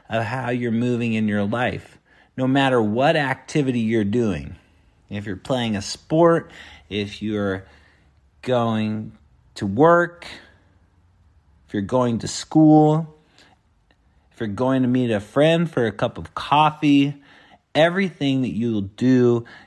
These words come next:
you'll do with more intentionality, and it'll be more meaningful, more effective.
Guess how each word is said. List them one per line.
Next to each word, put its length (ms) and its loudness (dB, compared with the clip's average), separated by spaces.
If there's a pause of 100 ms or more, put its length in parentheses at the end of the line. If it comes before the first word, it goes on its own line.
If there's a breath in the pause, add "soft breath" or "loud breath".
(100)
you'll 240 2
do 640 2 (300 loud breath)
with 320 -2
more 300 2
intentionality, 1160 0 (840)
and 140 -2
it'll 120 -4
be 120 -2
more 280 2
meaningful, 920 0 (520)
more 240 2
effective. 880 -2